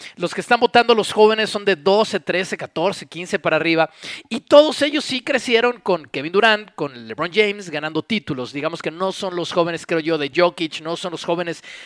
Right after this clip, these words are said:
creo yo, ni siquiera de Ja Morant, porque los que están votando ahorita, los adolescentes jóvenes, los que tienen acceso a las computadoras, a las tablets, a los teléfonos,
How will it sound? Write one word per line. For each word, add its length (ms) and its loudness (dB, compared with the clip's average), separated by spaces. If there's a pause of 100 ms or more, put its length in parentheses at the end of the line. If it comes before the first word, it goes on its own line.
(100)
creo 240 6
yo, 260 4
ni 140 -8
siquiera 340 0
de 220 -2
Ja 180 4
Morant, 560 2
porque 240 2
los 460 6
que 80 -2
están 240 0
votando 340 0
ahorita, 340 2
los 280 -8 (180)
adolescentes 600 -2
jóvenes, 500 2
los 140 -12
que 100 -4
tienen 320 -2
acceso 320 -6
a 40 -2
las 100 -4
computadoras, 440 -8
a 60 -6
las 140 -12
tablets, 340 -2
a 40 -4
los 120 -14
teléfonos, 500 -6